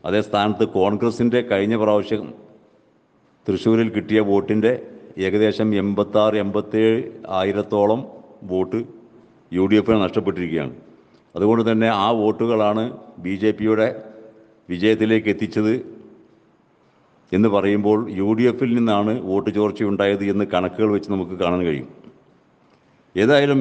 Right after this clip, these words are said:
ഈ തെരഞ്ഞെടുപ്പിൽ സത്യമായിട്ടും അഹങ്കാരത്തിനേറ്റ ഒരു തിരിച്ചടിയാണ് മൊത്തത്തിൽ അഖിലേന്ത്യാ തലത്തിൽ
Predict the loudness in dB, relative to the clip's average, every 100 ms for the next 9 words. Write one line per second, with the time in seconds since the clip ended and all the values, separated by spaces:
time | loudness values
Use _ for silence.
0 | 2 0 0 0 0 0 -2 -4 -8 -20
1 | -20 _ _ _ _ _ _ _ _ _
2 | _ _ _ _ _ _ _ _ _ _
3 | -4 -4 2 2 4 4 2 0 0 0
4 | 2 0 2 2 2 0 0 0 -2 -4
5 | -4 -14 -20 -20 _ _ _ _ _ _
6 | -4 -2 0 -2 0 0 2 2 0 -4
7 | -10 -18 -20 -20 _ _ _ _ _ _
8 | _ -4 -4 0 -2 2 2 2 2 2
9 | 2 2 2 -2 -4